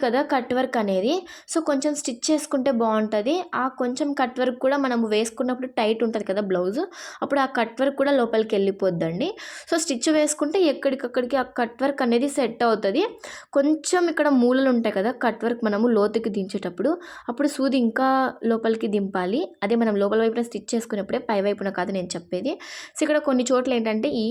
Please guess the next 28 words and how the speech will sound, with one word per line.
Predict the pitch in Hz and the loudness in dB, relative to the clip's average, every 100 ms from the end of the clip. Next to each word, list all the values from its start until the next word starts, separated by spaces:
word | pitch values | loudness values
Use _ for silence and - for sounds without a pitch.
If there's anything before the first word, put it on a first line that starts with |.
| 240 208 | -2 -2
ఎంబ్రాయిడరీ | 208 233 240 254 247 | 0 0 2 2 2
వర్క్ | 214 220 214 | 0 -2 -2
అనేది | 202 277 415 - - - 226 | 0 0 -2 -6 -10 0 2
లోపల | 233 247 269 | 2 2 2
వైపున | 269 254 262 | 2 2 2
మనం | 254 247 247 | 2 0 0
కరువు | 233 226 233 | 0 2 0
తిప్పేటప్పుడు | 226 233 233 214 254 349 311 - - 277 | 0 0 0 0 2 0 -2 -12 -4 0
ఎంబ్రాయిడరీ | 226 247 247 277 | 4 4 4 2
అక్కడికి | 247 247 247 262 | 2 2 2 4
ఉన్నట్లే | 240 247 254 247 | 4 2 2 2
అనిపిస్తది. | 214 226 226 208 262 | 2 0 0 0 0
But | 254 220 190 | 0 0 0
బయట | 196 220 269 | 2 2 0
చూస్-, | 262 254 - - 220 | -2 -4 -6 -2 2
బయటికి | 233 262 277 233 | 2 0 -2 -4
తిప్పిన | - 254 240 | -4 -4 0
తర్వాత | 240 233 233 233 | 0 0 -2 -2
చూస్తే | 220 - 381 311 - - - - 214 | -6 -2 -2 -2 -6 -14 -18 -10 0
దానికంటే | 226 233 240 247 262 269 | 2 4 2 0 2 2
ఇంకా | 240 247 | 2 4
లోపలికే | 214 226 226 226 240 220 | 4 2 2 2 2 2
ఉన్నట్టు | 208 196 202 294 | 2 0 0 0
అనిపిస్తది | 220 226 220 208 | 2 0 -2 -2
అనమాట. | 190 180 175 247 | -2 -4 -2 0
ఎందుకంటే | 247 269 254 | 0 2 2
లోపల | 233 233 | 2 2
వైపు | 226 | 0